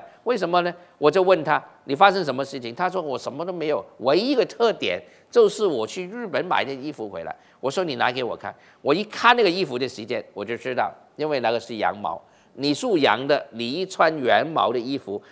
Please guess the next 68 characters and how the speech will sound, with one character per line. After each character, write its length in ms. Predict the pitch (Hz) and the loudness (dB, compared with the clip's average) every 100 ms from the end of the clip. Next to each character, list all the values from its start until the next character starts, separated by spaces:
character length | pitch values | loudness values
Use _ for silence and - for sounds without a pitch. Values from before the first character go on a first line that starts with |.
| _ | _
你 120 | 156 | -6
总 260 | 180 113 95 | -2 -2 -2
是 140 | 135 | -4
很 100 | 107 | -4
麻 200 | 95 82 | -4 -8
烦。 180 | 90 - - _ _ | -8 -12 -14 _ _
还 220 | - 165 | 4 6
有 160 | 202 | 6
一 140 | 147 156 | 2 0
点， 260 | 131 87 - | -4 -6 -6
这 100 | - | -2
个 80 | 160 | -2
不 160 | 135 151 | -2 -6
是 120 | 151 | -6
八 260 | - - | -2 0
字， 240 | 196 127 - _ _ | -2 -4 -12 _ _
就 140 | - 196 | 0 4
是 100 | 202 | 4
我 160 | 123 | 4
看 260 | - - 226 | 2 4 4
那 40 | 220 | 4
个 80 | |
衣 140 | 160 170 | 0 0
服 140 | 120 | -2
的 100 | 120 | -6
时 160 | 104 107 | -8 -4
间， 140 | 123 - - | -6 -6 -8
我 160 | - 202 | 2 4
觉 160 | 151 | 4
得 140 | 123 123 | 2 2
那 80 | 127 | 2
个 100 | 113 | -2
衣 200 | 143 151 | -4 -6
服 180 | 131 | -6
里 160 | 113 95 | -6 -6
面 160 | 98 117 | -6 -6
的 80 | 113 | -6
磁 260 | - - 151 | -10 -10 -6
场 240 | 107 92 | -4 -4
啊， 120 | 87 - | -6 -4
怪 180 | 143 107 | 0 0
怪 220 | 110 92 | 0 -4
的。 100 | 80 - _ _ _ | -4 -14 _ _ _
我 120 | 117 | 2
就 140 | 127 180 | 2 4
问 260 | 175 131 | 4 2
他 220 | 117 127 120 | 0 -2 -2
，“谁 360 | - 135 143 | -2 2 2
帮 340 | 160 165 160 147 | 6 6 6 0
你 120 | 95 | -4
弄 260 | 123 135 | -2 -2
这 100 | 113 | -2
个 80 | 104 | -4
衣 160 | 98 107 | -6 -10
服？” 200 | 80 87 _ _ _ | -12 -16 _ _ _
他 100 | 143 | -4
说 140 | 143 156 | 0 2
，“一 80 | |
个 100 | 160 | 2
女 180 | 117 104 | 0 -4
生。” 180 | - 110 - _ _ _ _ - | -6 -8 -10 _ _ _ _ -4
我 140 | 113 | 0
就 140 | 123 160 | 2 2
想 240 | 139 92 | 2 0
一 80 | 117 | -2
个 60 | 123 | -4
灵 180 | 95 104 | -6 -12
感， 140 | - | -14